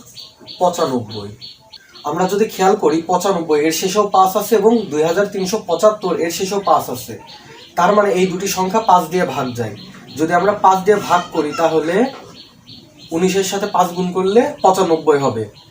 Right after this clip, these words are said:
আর দুই হাজার তিনশো পঁচাত্তরকে যদি আমি পাঁচ দিয়ে ভাগ করি, তাহলে আমরা এখানে মান পাবো চারশো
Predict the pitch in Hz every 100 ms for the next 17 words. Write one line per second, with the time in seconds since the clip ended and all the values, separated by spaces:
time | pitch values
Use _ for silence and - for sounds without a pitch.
0 | _ - - 151 165 170 175 185 208 220
1 | 190 220 190 185 214 226 190 208 214 208
2 | 220 214 202 185 214 196 156 180 - 180
3 | 165 202 180 180 185 196 214 202 180 196
4 | 175 151 131 156 156 - 170